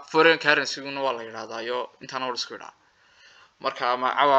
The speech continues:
caawa casharkiin xaggaas uu noogu eegay saaxiibayaal. Soo dhawaada mar koowaad, mar labaad, mar saddexaad. Insha Allah tacaala,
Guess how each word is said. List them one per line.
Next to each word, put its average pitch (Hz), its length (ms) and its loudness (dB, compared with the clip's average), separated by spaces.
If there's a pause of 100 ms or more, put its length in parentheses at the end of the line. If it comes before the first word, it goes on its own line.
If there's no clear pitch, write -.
caawa 135 260 6
casharkiin 131 420 -2
xaggaas 131 260 -4
uu 127 100 -14
noogu 123 220 -10
eegay 127 200 -4
saaxiibayaal. 120 640 -2 (100)
Soo 131 220 -6
dhawaada 123 400 0
mar 127 160 -12
koowaad, 120 280 -8
mar 123 140 -14
labaad, 120 240 -4
mar 123 120 -14
saddexaad. - 460 0 (460)
Insha - 220 -6
Allah 120 180 0
tacaala, 120 420 0